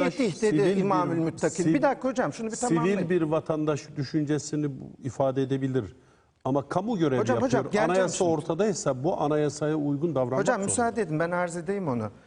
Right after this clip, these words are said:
Speaker 1: "Küllüküm râin ve küllüküm mes'ûlün an râiyetih," dedi İmamül Müttakin Efendimiz bizim. Peygamber Efendimiz, "Hepiniz çobansınız,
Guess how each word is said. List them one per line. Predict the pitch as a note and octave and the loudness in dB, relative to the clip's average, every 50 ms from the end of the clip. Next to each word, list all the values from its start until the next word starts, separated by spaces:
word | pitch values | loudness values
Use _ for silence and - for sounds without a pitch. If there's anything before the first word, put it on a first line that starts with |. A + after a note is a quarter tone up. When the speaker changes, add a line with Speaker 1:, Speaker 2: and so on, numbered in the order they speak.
| - - _ _ _ _ _ | -20 -20 _ _ _ _ _
Speaker 1:
"Küllüküm | - A#3 A#3+ B3 B3 - - B3 B3 A#3 | -4 -2 -2 -2 -2 -2 -2 0 0 2
râin | A#3+ A#3+ B3 B3 B3 A#3+ A3+ | 2 2 2 0 0 -2 -2
ve | A3+ | -4
küllüküm | A3 - A#3 A3+ C4+ - - A#3 A3 | -4 -4 -4 -4 -4 -4 -4 -4 -2
mes'ûlün | A3 A3 - - B3 A#3+ A3 A3+ A3 | -2 -4 -4 -4 -4 -2 -2 -2 -2
an | G#3 G3 G#3 G#3 G3 | -2 -2 -2 0 2
râiyetih," | G3+ G3+ G3+ G#3+ A#3+ B3 C4 B3+ A3+ G#3+ - G3 D3+ - - - | 2 2 2 2 2 0 0 0 0 0 0 -2 -4 -4 -2 -2
dedi | D#3 C#3+ C3+ C3+ | -2 0 0 0
İmamül | C3+ C3+ C3 B2 A#2+ A#2+ A#2 A#2 A2+ | 0 0 0 0 0 0 0 -2 -2
Müttakin | A2 G#2 - - B2+ A2 - - A#2+ | -2 -2 -4 -4 -6 -4 -4 -4 -4
Efendimiz | A2 G2+ - - A2 A2 A2 G#2+ G#2+ A2 A2 - - | -4 -4 -4 -4 -6 -6 -6 -8 -10 -12 -12 -14 -16
bizim. | - - B2+ G#2+ | -16 -18 -12 -6
Peygamber | - C#3 C3+ B2+ D3+ D3+ F3 F#3+ A#3 A3 | -4 -2 0 0 0 0 0 0 2 2
Efendimiz, | F3 - - D3+ A#2+ A2+ G#2+ G#2+ G#2+ G#2 - - | 2 0 0 -2 -2 -2 -4 -8 -10 -8 -6 -4
"Hepiniz | G#3 G#3 - G#3+ G3 F3+ - | -4 -4 -4 -6 -8 -8 -6
çobansınız, | - F3+ E3+ E3 G#3 A3+ A#3+ A3+ - G3+ F#3+ F#3 F3+ - | -2 -2 -2 0 0 -2 -4 -4 -6 -6 -6 -6 -8 -8